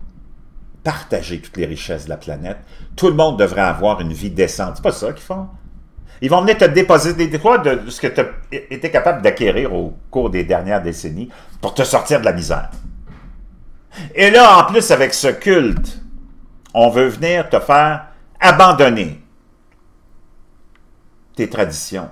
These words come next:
ta culture et ta cuisine. Là, on est en mode attaque depuis quelques, on pourrait dire années, mais c'est, c'est intensifié au cours des douze derniers mois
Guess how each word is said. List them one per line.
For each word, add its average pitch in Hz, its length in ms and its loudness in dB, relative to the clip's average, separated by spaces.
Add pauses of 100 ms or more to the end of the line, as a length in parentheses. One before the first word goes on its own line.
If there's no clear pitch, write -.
(1080)
ta 117 80 2
culture 113 640 -6 (400)
et 151 80 -6
ta 135 100 -2
cuisine. 80 480 -12 (760)
Là, 156 140 6
on 139 120 2
est 120 240 0 (160)
en 117 240 2
mode 170 260 4 (160)
attaque - 760 4
depuis 120 540 -4 (1700)
quelques, 135 640 2
on 120 100 -10
pourrait 170 200 -2
dire 180 200 -4 (140)
années, 120 240 2
mais 107 140 -4
c'est, 107 160 -8
c'est 147 240 -8
intensifié 143 560 -6
au 110 80 -4
cours 127 180 -4
des 92 220 -8
douze 107 300 -12
derniers 87 340 -6
mois 131 340 -6